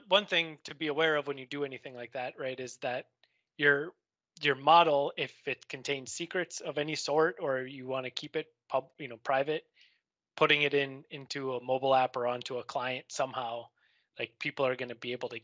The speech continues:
get to your model then. So it's just something you just need to be aware of. But, um, today, when, say, if you wanna make a,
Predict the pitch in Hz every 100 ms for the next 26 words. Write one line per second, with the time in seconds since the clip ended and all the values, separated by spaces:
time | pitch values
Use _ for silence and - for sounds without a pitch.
0 | - 127 135 _ _ _ - - 127 117
1 | 123 117 117 - 123 113 117 - _ -
2 | 143 - 170 - 165 151 147 143 139 143
3 | 139 131 131 120 123 120 120 127 - _
4 | - - - - _ - 156 147 - _
5 | _ _ 107 156 139 123 113 110 _ _
6 | _ _ - - - _ _ - - 170
7 | 185 185 170 156 151 - - 160 147 -
8 | 147 143 139 139 - 135